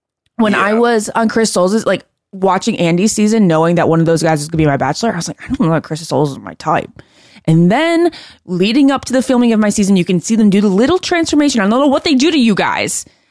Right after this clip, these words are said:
Speaker 1: I know hair is a big component, maybe a little spray tan. I don't know what it is. I mean, you can tell me. But, like, then all of a sudden, Chris Soules got really hot. And then when I walked out of that limo, I was like, "That's the hottest man I've ever seen." <laughs> So,
Speaker 2: Yeah.
Speaker 1: Ben, what did they do to you?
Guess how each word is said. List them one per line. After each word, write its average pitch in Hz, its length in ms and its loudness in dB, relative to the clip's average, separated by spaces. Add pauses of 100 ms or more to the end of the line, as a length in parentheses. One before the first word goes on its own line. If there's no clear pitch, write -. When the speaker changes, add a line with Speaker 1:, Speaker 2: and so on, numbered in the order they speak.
(100)
Speaker 1:
I 175 80 -2
know 226 140 4
hair 240 320 2
is 233 100 0
a 208 60 0
big 208 260 -2
component, 226 520 2
maybe 185 200 2
a 190 60 2
little 196 160 2
spray 196 420 -2
tan. 214 380 0
I - 20 -4
don't 190 140 0
know 220 80 2
what 254 140 2
it 320 100 0
is. 285 340 0
I - 160 -10
mean, 208 140 0
you 254 100 0
can 240 140 -6
tell 214 220 0
me. 165 260 0 (360)
But, 208 180 -2
like, 202 200 2
then 233 320 0
all 233 160 2
of 247 60 0
a 262 80 2
sudden, 254 420 0
Chris 247 240 0
Soules 254 240 0
got 214 180 0
really 254 200 2
hot. 269 300 2
And 202 120 2
then 220 160 2
when 220 140 0
I 240 80 0
walked 240 240 0
out 247 100 0
of 247 60 0
that 247 100 0
limo, 277 220 2
I 254 60 0
was 247 100 -2
like, 254 100 0
"That's 254 200 -2
the 285 60 2
hottest 262 280 0
man 277 140 2
I've 254 60 0
ever 269 160 0
seen." 339 300 0 (160)
<laughs> 311 380 0 (220)
So, 254 200 0
Speaker 2:
Yeah. 107 240 0
Speaker 1:
Ben, 302 240 0
what 349 140 0
did 640 80 -2 (320)
they 349 60 0
do - 20 0
to 226 40 2
you? 170 200 0